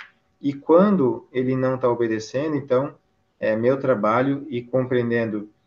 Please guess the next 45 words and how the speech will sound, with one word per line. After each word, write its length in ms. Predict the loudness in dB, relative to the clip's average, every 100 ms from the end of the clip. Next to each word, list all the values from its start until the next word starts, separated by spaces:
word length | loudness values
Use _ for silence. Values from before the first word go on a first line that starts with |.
| _
se 280 | -20 -8 2
esse, 640 | 4 4 0 -2 -4 -4 -6
se 140 | -4
esse 200 | -4 -4
parceiro, 720 | 0 0 -2 -4 -2 -2 -2
ele 200 | -4 -4
tem 420 | -6 -6 -4 -2
a, 260 | -2 -4 -6 _ _ _ _ -10
a, 380 | -8 -4 -4 -6 -6
a 120 | -6
disposição 1080 | -6 -10 -6 2 2 2 -4 -2 -2 -2 -6 _ _ _ _
de 140 | -10 -4
melhorar 560 | -2 0 0 2 0
e 20 | 0
mudar 380 | -2 -2 -2
seus 180 | -4 -14
processos. 720 | -14 -16 -6 -4 -4 -10 -20 _ _ _ _ _ _ _
Caso 280 | 4 4 4
ele 120 | 0
não 240 | -2 -2
tenha, 320 | 0 0 0
compreender 600 | 0 0 0 0 2 0 0
com 100 | -2
o 100 | 0
cliente 560 | 0 2 0 -6 -14 -16 _ _ _
se 180 | -4 0
ele 140 | 0
tem 300 | 0 0 0
a 40 | 0
disposição 880 | -2 -2 -2 -4 0 0 2 -2
de 120 | -8 -4
deixar 480 | -2 0 0 0
isso 160 | 0 -4
de 120 | -2
lado 320 | 0 0 0
e 60 | -2
trabalhar, 640 | -4 0 0 0 -2 -4
continuar 380 | -12 -10 -6 -6
trabalhando 460 | -4 -2 -2 -2 -6
com 80 |
esse 140 | -12 -12
pa-, 300 | -6 -6 -6
com 120 | -12
esse 160 | -12 -8
parceiro, 580 | -8 -8 -2 -2 -2